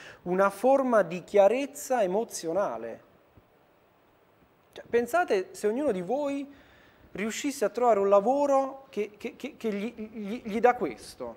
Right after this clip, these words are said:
questo, questo livello di chiarezza emozionale. Amavo disegnare perché mi permetteva di distrarmi, ma non era un veicolo sufficiente ad esprimere me stesso in modo completo.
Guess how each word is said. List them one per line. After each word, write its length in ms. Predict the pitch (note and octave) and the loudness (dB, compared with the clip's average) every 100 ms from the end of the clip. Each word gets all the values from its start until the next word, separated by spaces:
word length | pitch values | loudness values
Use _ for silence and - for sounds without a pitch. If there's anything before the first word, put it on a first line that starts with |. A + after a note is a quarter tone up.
| _ | _
questo, 400 | - - G#3 G3 | -10 -6 -2 -2
questo 260 | F#3 G#3 A3+ | -2 -4 -2
livello 760 | G#3+ G#3+ B3+ B3+ A3 G#3 G#3 - | 0 2 2 2 0 0 -2 -14
di 140 | F3 | -12
chiarezza 520 | F3+ A#3 A3+ B3+ - G#3 | -4 0 0 -2 -4 -2
emozionale. 960 | G3 - G3 F3 B2 A#2 A#2+ A2+ _ _ _ _ _ _ _ _ _ _ _ - - - - | -2 -2 -2 -2 -2 -4 -6 -8 _ _ _ _ _ _ _ _ _ _ _ -20 -20 -20 2
Amavo 340 | G3 C4+ C#4+ | 8 10 10
disegnare 560 | A#3+ G#3+ A3+ A3+ C#4 A3+ | 8 4 2 6 8 8
perché 260 | F#3+ G3 G#3+ | 6 2 0
mi 120 | G3 | 4
permetteva 560 | G3 G3+ G#3 C4 A3+ | 4 4 0 6 6
di 120 | G3 F#3 | 6 4
distrarmi, 920 | F#3 - F3+ D#3 C3+ C3+ C#3 C#3 C3 - _ _ _ - - | -4 -2 4 6 6 2 -2 -4 -8 -20 _ _ _ -20 -6
ma 160 | F#3+ G#3 | 2 4
non 180 | A#3 B3+ | 4 6
era 240 | A#3 F#3 | 6 6
un 120 | F#3 | 6
veicolo 480 | F#3 A#3+ B3+ G3 F3 | 4 4 4 6 4
sufficiente 680 | - G3+ - F#3+ A#3+ B3 G3+ | 2 -4 -6 0 4 6 4
ad 80 | |
esprimere 540 | F3 F3 A3 A3 F3+ E3+ | 4 0 -2 0 0 0
me 140 | F3+ | -2
stesso 460 | F3+ - A#3+ - F3+ | -4 -6 -6 -6 -6
in 80 | F3 | -2
modo 260 | G3+ E3+ | -2 -2
completo. 880 | - F3+ E3 F3 A#2 - G#2+ G#2+ _ | -4 -6 -6 -6 -6 -8 -14 -14 _